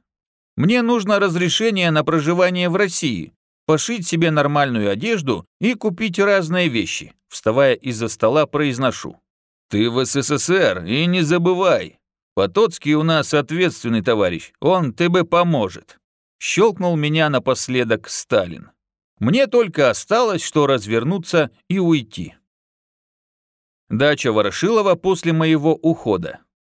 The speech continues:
«Не, ну вы поняли, что он тут нагородил? Мы и так», махнул рукой Ворошилов, как будто рубит шашкой. «Он же нас всех окончательно хочет перессорить.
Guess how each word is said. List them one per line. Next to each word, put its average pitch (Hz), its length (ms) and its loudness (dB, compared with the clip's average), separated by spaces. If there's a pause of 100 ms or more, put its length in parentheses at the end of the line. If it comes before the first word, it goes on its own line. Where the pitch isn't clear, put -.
(260)
«Не, 185 340 2
ну 156 140 2
вы 208 120 2
поняли, 254 500 0
что 247 280 2
он 202 140 0
тут 240 260 -2
нагородил? 214 720 2
Мы 170 460 0
и 185 40 -2
так», 240 580 0 (160)
махнул 131 500 -2
рукой 127 320 0
Ворошилов, 151 720 -2 (180)
как 151 220 0
будто 175 320 -2
рубит 190 320 -4
шашкой. - 560 -2 (440)
«Он 131 280 0
же 135 120 -2
нас 160 240 0
всех 175 300 -2
окончательно 180 720 0
хочет 196 460 -2
перессорить. 214 720 -2